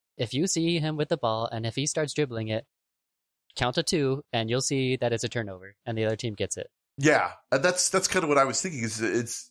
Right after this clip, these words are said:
Speaker 2: he's not a good ball handler where these other centers
Speaker 1: No, he has brick hands.
Speaker 2: are. I mean, Joel and, and Jokic are at a whole nother
Speaker 1: <clears throat>
Speaker 2: level. Karl Anthony Towns is, is, is good as well.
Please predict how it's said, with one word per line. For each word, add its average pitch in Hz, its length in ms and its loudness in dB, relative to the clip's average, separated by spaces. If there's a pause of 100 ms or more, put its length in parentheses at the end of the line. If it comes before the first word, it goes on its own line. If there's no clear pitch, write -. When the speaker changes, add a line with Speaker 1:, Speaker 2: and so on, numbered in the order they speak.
(140)
Speaker 2:
he's 156 360 -4
not 143 220 4
a 185 60 2
good 139 380 0 (120)
ball 160 360 6
handler 101 760 -4 (580)
where 135 220 4
these 127 220 2
other 160 240 4
centers 117 400 2
Speaker 1:
No, 113 280 2
he 123 100 -2
has 120 140 -2
brick 110 240 -4
hands. 101 480 -4 (100)
Speaker 2:
are. 135 320 4
I - 20 0
mean, 127 180 -2
Joel 165 340 2
and, 139 120 -2
and 123 340 0
Jokic 123 640 0
are 117 260 2
at 117 100 2
a 113 60 2
whole 135 220 0
nother 113 240 0
Speaker 1:
<clears throat> - 20 -2
Speaker 2:
level. 104 580 -2 (180)
Karl 160 340 4
Anthony 135 300 -2
Towns 131 460 0
is, 104 200 -4
is, - 220 -6 (120)
is 123 180 0
good 123 240 0
as 113 180 -4
well. 120 560 2